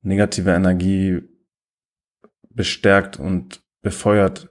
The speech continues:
weitere negative Energie und positive Energie bestärkt beziehungsweise befeuert weitere positive Energie. So ist es ja meistens, ähm,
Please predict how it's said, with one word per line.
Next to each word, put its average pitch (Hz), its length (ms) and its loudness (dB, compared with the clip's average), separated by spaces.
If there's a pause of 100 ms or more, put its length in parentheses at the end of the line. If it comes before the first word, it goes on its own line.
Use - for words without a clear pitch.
(120)
weitere 95 440 0
negative 104 560 0
Energie 98 440 -2
und - 420 -8
positive 95 520 0
Energie 90 300 0
bestärkt - 960 -4
beziehungsweise 92 460 -4
befeuert 85 480 -2
weitere 90 300 0
positive 95 500 2
Energie. 82 400 -2 (680)
So 110 180 2
ist 95 80 4
es 92 120 0
ja 101 80 4
meistens, 98 600 0 (280)
ähm, 90 580 -4